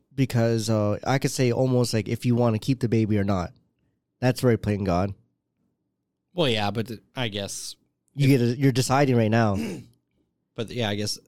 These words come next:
Speaker 2: sh-, sh-, shmushmortions are allowed, right?
Speaker 1: What?
Speaker 2: Abortions are allowed,
Speaker 1: Yeah,
Speaker 2: right? So,
Speaker 1: shmushmortions.
Speaker 2: shmushmortions.
Speaker 1: Yeah, that's what I mean, right? So is that, is that playing God?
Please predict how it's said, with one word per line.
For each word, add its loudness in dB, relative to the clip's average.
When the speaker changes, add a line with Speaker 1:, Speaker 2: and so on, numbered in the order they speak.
Speaker 2:
sh-, -10
sh-, -6
shmushmortions 0
are -4
allowed, -6
right? -6
Speaker 1:
What? 0
Speaker 2:
Abortions 0
are -6
allowed, -6
Speaker 1:
Yeah, 2
Speaker 2:
right? -4
So, -2
Speaker 1:
shmushmortions. -2
Speaker 2:
shmushmortions. -2
Speaker 1:
Yeah, 2
that's 0
what 4
I 4
mean, 4
right? 2
So 0
is 0
that, 2
is -2
that 2
playing 0
God? 2